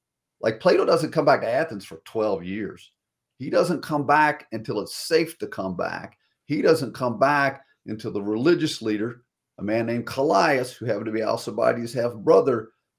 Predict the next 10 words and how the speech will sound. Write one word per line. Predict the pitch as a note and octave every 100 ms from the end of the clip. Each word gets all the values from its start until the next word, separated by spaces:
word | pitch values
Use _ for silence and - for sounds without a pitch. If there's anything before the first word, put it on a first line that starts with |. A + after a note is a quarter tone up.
| _
is | A2+ G#2+
no | A#2 A#2+ C3
longer | B2+ C3 C3 A#2+ A#2 G#2
in | A2+
a |
position | G#2 A#2 G2 A#2+ A#2 G#2+ G2+
to | G2 -
kill | - C#3+ C3+ A2+ F#2+
all | G2+ G#2 G2
of | F2